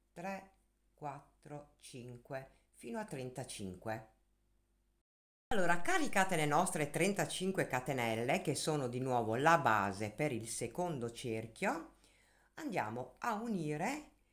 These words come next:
queste catenelle al primo cerchio che abbiamo già realizzato. E come lo facciamo? Inseriamo le catenelle all'interno del cerchio,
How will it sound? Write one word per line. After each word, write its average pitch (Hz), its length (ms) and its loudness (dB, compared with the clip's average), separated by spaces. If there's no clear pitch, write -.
queste 156 340 -8
catenelle 160 800 -2
al 294 240 -2
primo 156 380 -4
cerchio 123 500 -4
che 202 120 -4
abbiamo 123 380 -2
già 120 180 0
realizzato. 110 1120 -4
E - 140 -14
come 151 240 -6
lo 123 100 -4
facciamo? 175 760 -4
Inseriamo 117 840 -2
le 120 140 -2
catenelle 98 720 -4
all'interno 110 1080 -2
del 101 240 -6
cerchio, 113 840 -8